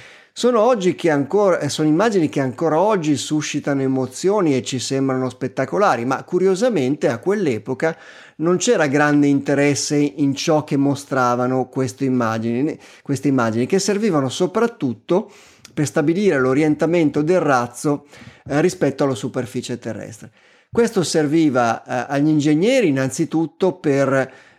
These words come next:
eh, mm, stabilire con la massima precisione la traiettoria che il razzo aveva seguito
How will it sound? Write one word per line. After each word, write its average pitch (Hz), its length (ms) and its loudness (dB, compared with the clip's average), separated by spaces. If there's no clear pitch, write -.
eh, 110 460 -6
mm, 123 520 -16
stabilire 156 640 0
con 135 360 0
la 127 160 2
massima 139 480 0
precisione 156 560 0
la 131 120 0
traiettoria 139 840 0
che 123 120 -6
il 127 140 0
razzo 135 400 -2
aveva 123 240 -2
seguito 131 720 0